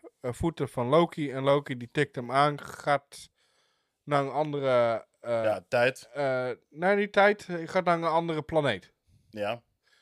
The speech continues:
Speaker 1: En op dat moment begint eigenlijk de, seizoen één van Loki.
Speaker 2: Ja, maar die, hij verbreekt eigenlijk de tijdlijn.
Speaker 1: De tijdlijn,
Speaker 2: Ja,
Speaker 1: precies.
Speaker 2: ja.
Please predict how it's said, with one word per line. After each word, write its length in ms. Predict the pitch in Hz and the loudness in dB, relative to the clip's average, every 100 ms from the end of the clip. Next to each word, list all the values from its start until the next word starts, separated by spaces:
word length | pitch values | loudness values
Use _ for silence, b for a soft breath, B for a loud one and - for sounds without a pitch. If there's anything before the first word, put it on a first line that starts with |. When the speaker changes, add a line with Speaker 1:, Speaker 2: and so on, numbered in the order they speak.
| _ _ _ _ - | _ _ _ _ -10
Speaker 1:
En 520 | 139 143 143 139 135 | -6 -4 -4 -8 -8
op 160 | 135 - | -10 0
dat 200 | 190 202 | 0 2
moment 340 | 185 175 175 | 2 2 2
begint 280 | 160 180 170 | -2 -4 -4
eigenlijk 760 | 139 156 160 - 147 143 - 165 - _ _ | 4 4 4 0 -4 -4 -8 -20 -20 _ _
de, 1080 | 127 131 139 131 127 127 123 123 120 117 110 | -20 -6 2 4 4 4 4 6 6 4 2
seizoen 400 | - 160 185 180 | -2 0 2 2
één 200 | 175 175 | 2 0
van 120 | 156 | -4
Loki. 400 | 131 101 - 170 _ _ _ _ _ _ | -6 -6 -10 -18 _ _ _ _ _ _
Speaker 2:
Ja, 200 | 104 85 | -10 -8
maar 140 | 95 | -8
die, 180 | 101 104 | -10 -12
hij 240 | - 92 104 | -6 -4 -4
verbreekt 460 | 107 92 107 117 | -6 -4 -4 -4
eigenlijk 480 | - 90 90 98 85 | -8 -8 -8 -12 -12
de 400 | 92 98 107 208 151 | -6 -6 -6 -12 -6
tijdlijn. 480 | 98 87 76 73 | -4 -4 -10 -8
Speaker 1:
De 120 | 147 151 | -6 -4
tijdlijn, 400 | 113 110 110 107 | -4 -4 -8 -10
Speaker 2:
Ja, 80 | |
Speaker 1:
precies. 480 | - 127 117 92 - | -10 -10 -10 -12 -16
Speaker 2:
ja. 80 | _ | _